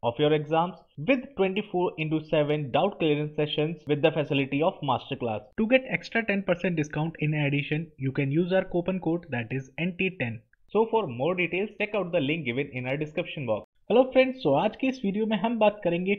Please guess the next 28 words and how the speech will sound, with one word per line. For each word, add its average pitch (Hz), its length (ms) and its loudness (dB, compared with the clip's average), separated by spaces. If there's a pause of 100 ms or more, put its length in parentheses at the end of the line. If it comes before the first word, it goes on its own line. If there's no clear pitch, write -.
covalent 170 500 2 (100)
molecules 160 500 0
के 185 160 2
बारे 139 220 2
में 147 200 -4 (360)
और 131 200 2 (160)
उसके - 220 -2
कुछ - 220 -2 (120)
structures 247 540 -2
भी 214 120 0
यहाँ 165 280 2
पे 185 60 -4
हम 180 180 -2 (100)
prepare 180 280 2 (100)
करेंगे 156 380 2 (240)
और 143 280 -2
structures 233 640 0
में 202 100 0
सीखेंगे 175 600 -2 (120)
about 135 340 2
the 147 160 -2
sharing 175 320 0
of 170 160 -4
electrons। 120 500 -4 (100)
और 135 260 0
जो 151 100 2 (100)
structures 226 540 -4
हम 214 100 -2